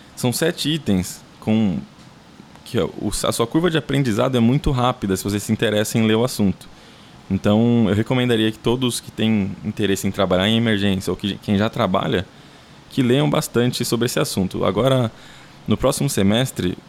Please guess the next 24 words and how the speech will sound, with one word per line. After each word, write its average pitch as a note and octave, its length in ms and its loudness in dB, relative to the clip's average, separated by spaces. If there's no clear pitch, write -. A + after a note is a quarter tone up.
o F#2 600 4
nosso G#2+ 300 2
maior C#3+ 180 2
livro, C3+ 300 0
o F#2+ 40 2
livro G#2 280 2
mais A#2 180 0
conhecido G2+ 580 -2
em G2 120 0
manejo G2 300 2
de G2+ 80 -6
via G2+ 160 0
aérea F#2+ 200 0
em F#2+ 80 -4
emergência, F#2+ 560 -4
vai A#2+ 300 -4
sair A2+ 320 0
a A#2 40 2
versão A#2 300 0
em A2+ 60 2
português, A2 640 -2
que - 100 -4
é G2 60 4
o F2+ 680 0